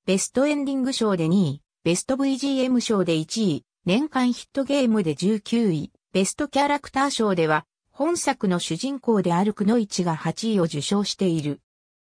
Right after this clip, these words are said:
また、千九百九十一年に、それまで発売されていたアーケードゲームすべてを対象に行われた、ゲーメスト読者の人気投票による、ゲーメストムック、ザ・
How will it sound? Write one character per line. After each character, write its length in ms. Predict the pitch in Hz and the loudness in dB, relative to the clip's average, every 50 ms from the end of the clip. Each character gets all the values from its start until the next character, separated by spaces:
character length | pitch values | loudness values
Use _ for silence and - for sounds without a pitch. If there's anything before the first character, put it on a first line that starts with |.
| _ _ _ - | _ _ _ -2
ま 120 | - 190 196 | -2 -2 0
た、 300 | - - 196 185 - _ _ _ _ - | 2 2 0 0 0 _ _ _ _ -10
千 240 | - 285 320 339 330 | -4 -2 0 0 -2
九 240 | - - 269 262 233 | -2 0 0 0 2
百 280 | - - 185 - 160 143 | 0 -2 -2 -2 -4 -8
九 280 | - - 269 269 247 | -4 -4 -2 -2 0
十 180 | 202 196 180 170 | 2 2 2 0
一 240 | 160 156 - 220 220 | -2 -2 -2 0 2
年 220 | 220 202 190 180 | 2 2 2 2
に、 180 | 170 165 165 _ _ _ _ _ - | 2 0 -2 _ _ _ _ _ -12
そ 160 | - - 190 | -4 -2 0
れ 140 | 214 269 294 | 2 2 0
ま 140 | 294 302 269 | 0 0 0
で 140 | 220 196 | 0 0
発 260 | 180 - 160 - - 190 | 0 -2 -4 -2 0 2
売 200 | 220 214 220 208 | 2 2 2 2
さ 140 | - 214 | 0 0
れ 140 | 208 208 196 | 0 0 0
て 120 | - 196 190 | 0 0 -2
い 80 | 180 | -2
た 280 | - - 165 160 160 _ _ _ - | -2 -2 -4 -4 -4 _ _ _ 0
ア 180 | - 196 254 294 | 0 2 2 0
ー 40 | - | -2
ケ 180 | - 302 302 | -2 -2 -2
ー 40 | 302 254 | 0 0
ド 100 | 277 262 | -2 0
ゲ 160 | 254 285 285 | 0 0 0
ー 60 | 269 | 0
ム 100 | 262 269 | 0 -2
す 160 | 254 - 277 | -2 -4 -2
べ 140 | 330 320 - | -2 -2 -2
て 160 | - 214 185 | 0 0 0
を 80 | 165 - | 0 -2
対 240 | - 165 175 220 214 | -2 -2 -2 -2 -2
象 260 | - 247 254 247 240 | 0 0 2 2 2
に 140 | 214 226 214 | 2 2 0
行 120 | 185 185 _ | 0 -2 _
わ 380 | - 202 208 214 202 196 190 185 | 2 2 4 4 4 4 4 2
れ 100 | 180 180 | 2 0
た、 220 | - 180 175 185 _ _ _ _ _ | 0 -2 -4 -4 _ _ _ _ _
ゲ 120 | - 170 202 | 0 0 0
ー 100 | 262 294 | 2 0
メ 100 | 311 302 | 0 -2
ス 120 | - - | -4 -4
ト 100 | - 269 | -2 -2
読 260 | 254 254 311 - - | 0 0 0 -2 -4
者 160 | - - 269 214 | -6 0 2 2
の 100 | 185 170 | 2 4
人 220 | 170 196 262 302 | 4 2 2 2
気 120 | - - | -4 -10
投 240 | - - 294 294 285 | -6 -4 -2 -2 -2
票 260 | - - 226 226 214 | 0 0 0 2 2
に 160 | 202 190 175 165 | 2 2 2 2
よ 100 | 160 160 | 2 2
る、 220 | 160 156 180 _ _ _ _ - | 0 0 -2 _ _ _ _ -2
ゲ 120 | 165 180 | 0 2
ー 100 | 226 262 | 2 2
メ 100 | 277 269 | 0 -2
ス 120 | - - | -4 -4
ト 120 | - 240 240 | -4 -2 -2
ム 100 | 254 247 | -2 -2
ッ 40 | 240 _ - | -4 _ -2
ク、 200 | - 185 180 _ _ _ _ - | -2 -2 -2 _ _ _ _ -4
ザ・ 240 | - 175 170 170 | 0 0 0 0